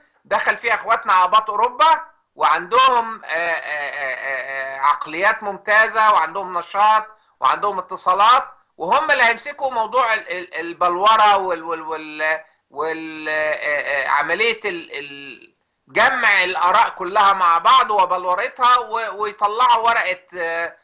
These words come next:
آه، آه، عمل شاملة كله، كل النقط. فلو سمحتوا من فضلكم بنحاول قد ما نقدر اهو نقول لكم احنا محتاجين عمل الفترة اللي جاية، محتاجين صلاة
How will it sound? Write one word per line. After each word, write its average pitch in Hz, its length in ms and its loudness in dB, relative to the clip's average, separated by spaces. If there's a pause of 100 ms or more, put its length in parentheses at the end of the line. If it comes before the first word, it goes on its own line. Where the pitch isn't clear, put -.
(220)
آه، - 80 -16
آه، 131 920 -6
عمل 208 500 0 (460)
شاملة 226 400 0
كله، 185 420 -2 (280)
كل 185 240 -6
النقط. 139 420 -8 (1160)
فلو 208 280 2
سمحتوا 233 580 -4 (280)
من 190 180 -6
فضلكم 240 600 0
بنحاول 214 760 0
قد 202 220 -4
ما 208 160 -2
نقدر 202 260 0
اهو 196 160 4
نقول 208 240 -10
لكم - 300 -10 (760)
احنا 220 360 2
محتاجين 208 1000 -6
عمل 190 580 -2
الفترة 175 480 -4
اللي 170 160 -8
جاية، 104 380 -8
محتاجين 127 540 -12
صلاة 151 540 -2